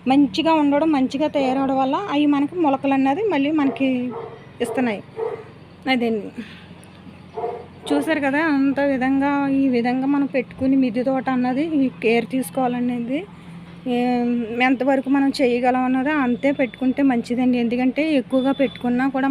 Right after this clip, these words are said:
మనకి, ఉమ్, శారీరక శ్రమ ఎక్కువ అయిపోద్ది కానీ చేయలేము. ఏదైనా తిని, మనం ఏదైనా తినియే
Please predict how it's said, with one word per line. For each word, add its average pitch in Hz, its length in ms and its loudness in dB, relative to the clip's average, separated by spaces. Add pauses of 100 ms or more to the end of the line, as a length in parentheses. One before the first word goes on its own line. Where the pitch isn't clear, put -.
మనకి, 262 300 0 (920)
ఉమ్, 233 260 0 (120)
శారీరక 269 480 4
శ్రమ 262 220 2 (100)
ఎక్కువ 285 220 0
అయిపోద్ది 254 420 0
కానీ 269 180 4 (840)
చేయలేము. 285 500 2 (640)
ఏదైనా 277 480 2
తిని, 294 240 6 (400)
మనం 294 220 2
ఏదైనా 269 260 2 (100)
తినియే 269 400 4